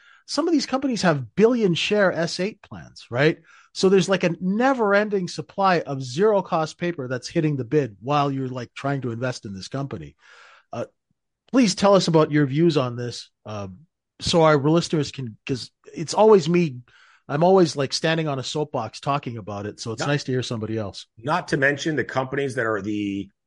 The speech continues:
Speaker 2: that have the most egregious dilution through S B C are typically the companies that are still founder-led. So you
Speaker 1: Mm-hmm.
Speaker 2: also have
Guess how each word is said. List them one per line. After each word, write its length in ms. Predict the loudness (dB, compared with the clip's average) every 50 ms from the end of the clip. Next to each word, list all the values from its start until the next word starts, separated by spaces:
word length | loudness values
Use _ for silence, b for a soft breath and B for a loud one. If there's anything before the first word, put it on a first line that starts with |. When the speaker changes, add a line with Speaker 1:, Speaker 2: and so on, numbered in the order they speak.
| _ _ _ _ _ _ _ _ _ _ _ -8
Speaker 2:
that 100 | -6 -4
have 160 | -4 -2 -2
the 40 | 0
most 280 | 0 2 0 0 0 -2
egregious 840 | -6 -6 -6 -4 -2 -2 0 0 0 -2 0 0 0 -2 -4 -8
dilution 640 | -8 -6 -4 -2 0 0 0 0 -2 -4 -4 -4 -6
through 180 | -8 -8 -6
S 200 | -4 -4 -6 -6
B 180 | -6 -8 -8 -8
C 480 | -6 -6 -4 -4 -2 -2 -2 -4 -6 b b b b b b b b 0
are 140 | 0 0
typically 460 | 0 0 -2 -2 0 -2 -2 -2 -2 -2
the 80 | -2
companies 800 | -2 -2 -2 -2 -2 -6 -12 _ _ _ -4 -2 -2 -2 -2 -2
that 120 | -2 -2
are 80 | -2 -2
still 260 | -4 -6 -6 -6 -6
founder-led. 880 | -6 -6 -4 -4 -4 -2 -2 -2 -2 -2 -2 -2 -2 -2 -4 -6 -8 _ _ _ _ _ _ -12
So 140 | -4 -2
you 140 | 0 0 0
Speaker 1:
Mm-hmm. 280 | 2 0 0 2 2 2
Speaker 2:
also 280 | 2 2 2 2 2
have 200 | 2 2 2 2